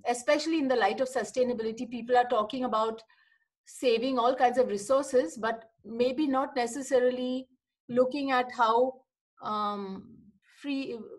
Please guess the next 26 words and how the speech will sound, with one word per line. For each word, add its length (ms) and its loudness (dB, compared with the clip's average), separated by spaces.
freely 440 -4
we 120 -2
are 120 4
spending, 680 -2
maybe 300 -2
not 320 2
for 480 2
what 240 2
we 160 -4
ought 260 2
to 80 -4
be 80 -6
doing. 480 0
And 140 -4
especially 560 -4
what 180 0
I 80 6
want 300 -4
to 140 -2
address 440 -4
actually 540 -8
is 320 -4
the 120 -2
fact 380 0
that, 320 2
um, 460 -2